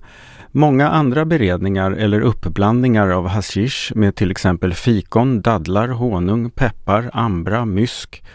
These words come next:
förekomma under olika namn i Orientens basarer. De säljas ofta endast i smyg, emedan hashishnjutningen i de flesta land icke är tillåten.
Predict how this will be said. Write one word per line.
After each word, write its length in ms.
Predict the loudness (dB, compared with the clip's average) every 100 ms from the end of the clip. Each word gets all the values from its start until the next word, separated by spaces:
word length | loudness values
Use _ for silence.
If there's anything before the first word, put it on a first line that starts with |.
| -20 -20 -20
förekomma 760 | 0 2 2 0 0 0 0
under 280 | 2 2 2
olika 400 | 2 0 0 0
namn 360 | 2 2 0 -2
i 140 | -2
Orientens 720 | 0 0 0 -2 -2 -4 -4
basarer. 600 | -4 -4 -2 -4 -4 -6 -8 -18 -20 -20 -20 -20 -8 2
De 160 | 4
säljas 500 | 4 2 2 0 2
ofta 380 | 0 -2 -2 -2
endast 480 | 0 0 0 -2 -4
i 40 |
smyg, 600 | -4 -2 0 0 -4 -6 -2
emedan 480 | 0 2 2 2
hashishnjutningen 1300 | 2 -2 -2 -2 -2 0 2 2 2 0 0 0 0
i 120 | -2
de 160 | -2 -2
flesta 420 | 0 -2 0 0
land 320 | 0 0 -2
icke 500 | -4 -6 _ -6 -4 -4
är 220 | -4 -4
tillåten. 720 | -4 -2 -2 -6 -8 -12 -14